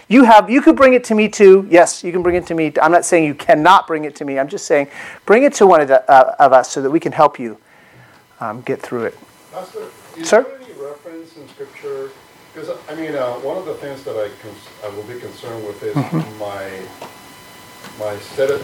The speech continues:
Speaker 2: spiritual state right now. You know,
Speaker 1: Mm-hmm.
Speaker 2: before I go and talk to someone, you know,
Speaker 1: Right.
Speaker 2: it says it in love, right?
Speaker 1: Right.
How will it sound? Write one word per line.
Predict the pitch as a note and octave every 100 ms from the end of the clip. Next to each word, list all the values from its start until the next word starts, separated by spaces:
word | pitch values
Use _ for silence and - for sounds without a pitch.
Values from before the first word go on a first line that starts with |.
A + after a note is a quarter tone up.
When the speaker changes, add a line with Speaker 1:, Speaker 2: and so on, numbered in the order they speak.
| -
Speaker 2:
spiritual | - D3+ D3+ D3 C3
state | - - B2 B2
right | B2+ A#2 A#2
now. | A#2 B2+ B2+ C3
You |
know, | B2+
Speaker 1:
Mm-hmm. | C3+ A#2+ F#3
Speaker 2:
before | C3+
I | A#2+ A#2+
go | A#2
and | A#2+ A2+ - - - -
talk | B2+ B2 -
to | -
someone, | C3+ C3 B2 G2 F#2+ A2+
you |
know, | B2+
Speaker 1:
Right. | C#3 D#3 B2+
Speaker 2:
it | -
says | - F3 -
it | _ A#2+
in | A#2 A2+
love, | C#3+ - -
right? | G#2+ A2 -
Speaker 1:
Right. | C#3+ E3 D#3